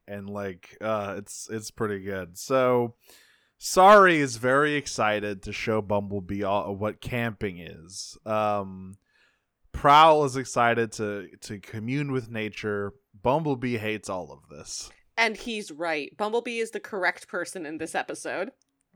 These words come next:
Speaker 1: Most annoying guy you know makes a, makes a great point. Heartbreaking. So yeah, they, they're out in the woods, and immediately you can see that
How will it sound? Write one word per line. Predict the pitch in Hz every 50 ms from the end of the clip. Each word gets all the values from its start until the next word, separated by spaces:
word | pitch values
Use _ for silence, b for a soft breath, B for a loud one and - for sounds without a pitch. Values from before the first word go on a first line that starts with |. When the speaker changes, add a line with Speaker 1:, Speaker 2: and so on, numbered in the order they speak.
| 240 _ _ _ _ _ -
Speaker 1:
Most | 104 110 107 101 - -
annoying | 110 104 104 104 107 110 107 107 101
guy | 110 104 107 104
you | 107 107 107
know | 101 104 101 101 98
makes | 98 98 98 - - 107
a, | 98 90 - 98
makes | 98 104 101 92 - -
a | 101 98 95 95
great | 90 92 95 92 92 - -
point. | - 104 98 95 92 92 92 - - - - _ _
Heartbreaking. | - 104 104 95 92 98 95 95 92 - 101 98 101 104 - _ _ _ b b b b b b b b b b b _ _ -
So | - - 143
yeah, | 131 127 127
they, | 131 131 131 135
they're | 156 180
out | 214 247
in | 226
the | 202 156
woods, | 135 127 123 123 120 120 117 113 - - - - - _ _ _ _ _ -
and | 123 120 120 120 120 117 117 117 117 117
immediately | 123 131 139 147 156 156 147 147 147 135 127 135 131 131 127 127 123 127 131 104 -
you | 131 127 120
can | - 127 123 117
see | - - - 127 123 123 120 113
that | 110 120 117 117 107